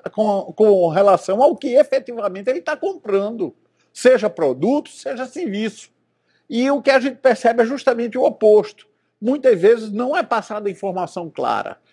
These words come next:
como, por exemplo, nesses três casos citados aqui, não é?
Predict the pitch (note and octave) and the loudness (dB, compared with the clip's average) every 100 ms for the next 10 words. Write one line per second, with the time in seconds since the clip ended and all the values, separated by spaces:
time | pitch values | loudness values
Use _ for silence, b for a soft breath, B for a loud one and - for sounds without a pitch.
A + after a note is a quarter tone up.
0 | _ - B3+ C#4 B3 C4+ A#3+ F3+ G#3+ G#3 | _ 0 0 -2 -2 2 2 2 -2 -2
1 | B3 G#3 A#3+ A#3+ - - - A#3 B3 - | -6 0 2 2 -2 -14 -2 0 2 0
2 | - G3 G3 F#3+ B3 A3 F#3 F#3 F#3 A#3 | -2 -2 -2 -6 -16 -4 -2 -2 -4 -8
3 | A3+ G#3+ G3 _ _ _ - D3 F#3 | -6 -8 -10 _ _ _ -4 -2 -2